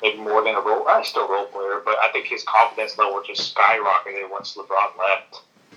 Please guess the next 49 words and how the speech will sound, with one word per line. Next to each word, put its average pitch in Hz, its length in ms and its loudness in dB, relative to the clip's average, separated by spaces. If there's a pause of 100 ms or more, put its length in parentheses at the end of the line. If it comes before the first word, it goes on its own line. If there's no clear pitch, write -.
(500)
um, 95 300 4 (760)
due 131 140 -6
to 107 140 -2
injury. 92 420 -4 (120)
So, 101 380 2
you 101 140 -4
know, 101 180 0
there's 104 160 -14
a 127 60 2
lot 123 260 4
of 117 140 -2 (420)
good 143 200 -2
stuff 135 320 -2
happening. 139 360 -2
But 143 140 2
yeah, 120 200 2 (140)
like 151 160 2
you 156 80 -12
said, 127 180 -6 (100)
I 113 40 -6
think 139 160 -8
LeBron 120 340 -2
was 120 140 -12
playing 127 340 -16
kinda 113 300 -8
tentatively, 127 600 -8 (680)
settling 117 320 4
for 113 80 2
a 113 40 4
lot 113 200 8
of - 60 -14
jumpers, 120 800 -6 (340)
um, 95 280 -2
especially - 360 -4
with 117 80 -10
the 117 80 -6
three-point. 117 380 -4
And 113 80 -6
the 123 60 -2
jumpers - 340 -2
weren't 110 180 0
hitting. - 260 0 (400)
His 107 160 -6
jumpers, - 400 -2 (160)
uh, 92 420 2
the 107 80 -10
jumper 123 240 -4
looked 92 200 -4
off. 98 260 4